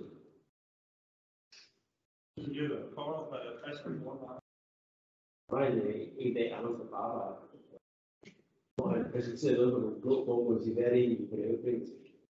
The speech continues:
Speaker 2: Og kunne skyde lidt op af, øh, Mar-, Martin og Martin, så hvad er det, de skal gøre for at identificere de stærke muligheder, der er? Når man er partnerorganisation, så skal man jo også kunne nogle ting. Altså, så det, det skal måske gå begge veje.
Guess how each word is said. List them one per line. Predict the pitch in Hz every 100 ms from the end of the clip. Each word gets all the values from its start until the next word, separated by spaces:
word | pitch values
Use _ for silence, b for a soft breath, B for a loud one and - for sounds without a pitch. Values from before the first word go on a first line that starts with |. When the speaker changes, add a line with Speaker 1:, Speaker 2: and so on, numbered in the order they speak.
| -
Speaker 2:
Og | 123 123
kunne | 202
skyde | - 156 147
lidt | 170
op | 156 185
af, | 165 - -
øh, | 143 110
Mar-, | 117 - 120
Martin | 117 135
og | 123
Martin, | 120 120 120 - 117
så | 117
hvad | 135 143
er | 123
det, | - - - - - - _ _ 196
de | 220
skal | - -
gøre | 139 117 135
for |
at | 123 123
identificere | 127 117 - 139 143 135
de | 127 120
stærke | 127 120 139 127
muligheder, | 117 127 -
der | - 95
er? | - - - -
Når |
man | 120 120
er | -
partnerorganisation, | - - 165 151 123 - 123 -
så | -
skal | 170 143
man | 123
jo | 120
også | 143 - - - - - - b b b _ _ _ -
kunne | 214
nogle | 208 135
ting. | - - - - -
Altså, | - -
så | 127
det, | 127 127 123
det | 120
skal | 139
måske | 123 123 120
gå | 120
begge | 151 185
veje. | - -